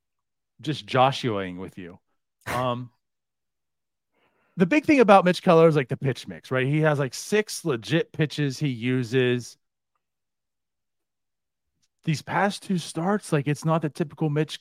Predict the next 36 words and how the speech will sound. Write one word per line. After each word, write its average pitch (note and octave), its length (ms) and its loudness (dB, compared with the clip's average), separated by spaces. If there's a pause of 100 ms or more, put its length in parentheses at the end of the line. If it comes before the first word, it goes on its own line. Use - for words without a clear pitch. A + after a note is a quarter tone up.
(160)
Mitch D3+ 240 -4
Keller. E3+ 280 -2
It's - 100 -10
not D3 160 -2
the D#3 80 -6
four D3+ 280 -2
seam. D#3+ 420 -8 (3000)
He, C3+ 200 -6
he's D#3+ 240 -2
throwing G#3 220 4
the C#3+ 100 0
cutter D#3+ 500 4 (100)
predominantly C#3 680 2 (260)
the B2 80 -6
past E3+ 400 -2
two D3+ 100 -4
starts. F2+ 400 -10
And A#2 140 -8
today, D#3 580 2
that's C#3 200 -2
definitely D#3+ 280 -2
the D3 60 -4
biggest G#2 240 -12
story. D#2 260 -18 (480)
Thirty-six G3 540 4
cutters E3+ 560 0
of A#2+ 100 -4
the A2+ 80 -2
ninety-three C3 460 0
pitches - 460 -10 (420)
he A#2 160 -4
threw. G2 280 -12 (600)
Then C#3+ 160 2
it G3 60 4
was G#3+ 160 0
sinker, G3 460 0